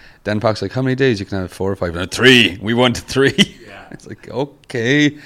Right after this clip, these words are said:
Speaker 1: cool. He can get it done." Yes.
Speaker 2: Is that just because, like, it's five people, trying to get five of you together is just
Speaker 1: Very much
Speaker 2: harder
Speaker 1: so.
Speaker 2: and harder as you're getting older?
Speaker 1: Yeah, very much so. Everybody has, like,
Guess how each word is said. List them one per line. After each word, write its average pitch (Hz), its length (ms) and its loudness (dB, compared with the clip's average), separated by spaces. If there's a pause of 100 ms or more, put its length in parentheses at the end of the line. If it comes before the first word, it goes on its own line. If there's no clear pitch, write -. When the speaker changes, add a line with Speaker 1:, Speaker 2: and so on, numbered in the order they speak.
(200)
Speaker 1:
cool. 131 200 -2
He 123 120 -2
can 117 140 -6
get 117 120 0
it 107 80 -2
done." 104 260 0
Yes. 87 600 -8 (340)
Speaker 2:
Is 131 120 2
that 143 180 4
just 170 200 4
because, 131 480 2
like, 117 360 4 (240)
it's - 100 -14
five 107 380 0
people, 98 500 -4
trying 117 260 0
to 110 60 -10
get 107 260 -4
five 107 240 -2
of 95 140 -8
you 98 100 -4
together 92 380 -6
is 90 240 -10
just 95 180 -2
Speaker 1:
Very 92 200 -2
much 87 140 -6
Speaker 2:
harder 101 200 0
Speaker 1:
so. 98 40 0
Speaker 2:
and 90 100 -4
harder 92 320 -4
as 87 100 -10
you're 90 100 -8
getting 92 220 -6
older? 85 300 -6
Speaker 1:
Yeah, 101 100 -10 (140)
very 95 160 -8
much 87 160 -14
so. 87 200 -14 (440)
Everybody 95 240 -6
has, 85 160 -6
like, 85 160 -8